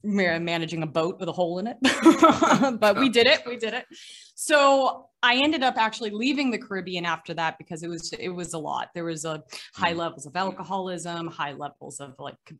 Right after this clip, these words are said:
Speaker 1: of community crimes. The U S Virgin Islands has one of the highest murder rates in America.
Speaker 2: Wow.
Speaker 1: Chicago gets that, gets that all the time,
Speaker 2: Yeah.
Speaker 1: but no, no,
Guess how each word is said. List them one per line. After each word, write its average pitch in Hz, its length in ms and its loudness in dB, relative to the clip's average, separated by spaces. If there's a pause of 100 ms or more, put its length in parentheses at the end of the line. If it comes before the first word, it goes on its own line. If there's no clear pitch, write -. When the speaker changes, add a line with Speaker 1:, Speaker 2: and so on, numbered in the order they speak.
Speaker 1:
of 160 160 -14
community 170 440 -10
crimes. 196 760 0
The - 360 -8
U 202 100 2
S 185 100 -4
Virgin 170 280 -6
Islands 170 360 -4
has 156 160 -12
one 165 100 -10
of 139 60 -14
the 151 60 -8
highest 160 320 -8
murder 202 280 -4
rates 202 280 -8
in 190 80 -10
America. 262 760 -4
Speaker 2:
Wow. 123 220 -8
Speaker 1:
Chicago 294 500 4
gets 277 240 -4
that, 254 300 0
gets 262 220 -2
that 269 120 0
all 254 120 0
the 233 80 -6
time, - 220 0
Speaker 2:
Yeah. - 120 0
Speaker 1:
but 113 60 -6
no, 151 160 -8
no, 127 140 -12